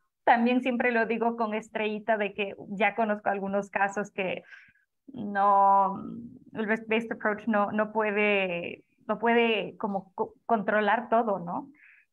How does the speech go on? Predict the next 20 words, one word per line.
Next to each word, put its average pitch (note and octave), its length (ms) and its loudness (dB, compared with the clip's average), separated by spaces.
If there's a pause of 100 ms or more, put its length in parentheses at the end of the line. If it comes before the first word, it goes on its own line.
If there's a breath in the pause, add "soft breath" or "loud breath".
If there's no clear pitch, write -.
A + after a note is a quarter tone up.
Em, F#3+ 1000 0 (360)
entonces, G3+ 540 -2
sí, A#3 360 -4
sigamos A#3+ 420 2
trabajando G#3+ 680 2
juntos A#3+ 600 -2
y G3+ 280 -6
qué G#3 100 -2
bueno G#3 280 0
tener G3+ 300 -2
estos G3+ 320 -6
espacios G3 420 -4
de F#3+ 140 -4
diálogo G3+ 560 2 (500 soft breath)
para A3 360 6
explorar A3 580 -2
qué B3+ 120 4
más A#3+ 380 0
se A3 140 -8
necesita. G3+ 840 -4